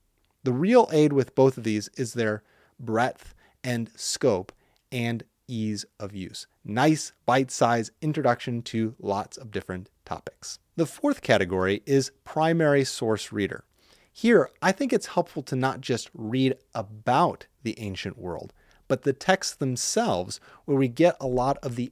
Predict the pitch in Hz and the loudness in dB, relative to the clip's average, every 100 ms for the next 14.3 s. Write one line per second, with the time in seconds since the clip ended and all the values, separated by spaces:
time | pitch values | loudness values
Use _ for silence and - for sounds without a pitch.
0 | - 170 170 - 117 117 - 98 92 - | -2 0 0 0 2 2 0 -6 -8 -14
1 | _ _ 131 127 123 123 131 - 143 139 | _ _ -4 -2 -2 -2 -2 0 -2 -2
2 | 113 123 190 196 131 101 - 92 90 - | 0 6 6 6 2 -4 -6 -6 -6 -10
3 | _ - 123 113 - - _ - 101 92 | _ -6 -2 -2 -4 -20 _ -8 -4 -2
4 | 87 - - _ _ _ - _ _ - | -4 -10 -20 _ _ _ -20 _ _ -2
5 | 226 285 254 180 143 127 - 127 - - | 0 2 4 6 6 4 2 -10 -8 -8
6 | - 120 127 127 117 120 123 117 113 98 | -4 0 2 0 0 -2 -2 -4 -6 0
7 | 98 101 - 90 92 - 127 123 120 107 | 0 0 -6 -10 -10 -12 -4 -2 -2 0
8 | 101 98 104 101 104 - 107 104 - 110 | -2 0 0 0 -2 -6 -8 -8 -10 -14
9 | 95 - - 90 85 _ _ _ _ _ | -12 -12 -10 -10 -12 _ _ _ _ _
10 | - 135 151 120 104 - 110 143 202 185 | -8 0 0 0 -4 -8 0 4 4 4
11 | 123 101 95 107 120 110 - 120 123 123 | 0 0 -2 -4 -2 -2 2 4 2 0
12 | 127 127 127 - - 120 117 127 - 113 | 2 2 2 -6 -6 -4 -2 -2 -2 -4
13 | - 120 107 - 123 113 113 127 - 92 | -2 -6 -6 -8 -10 -6 -4 -4 -6 -10
14 | - - | -10 -18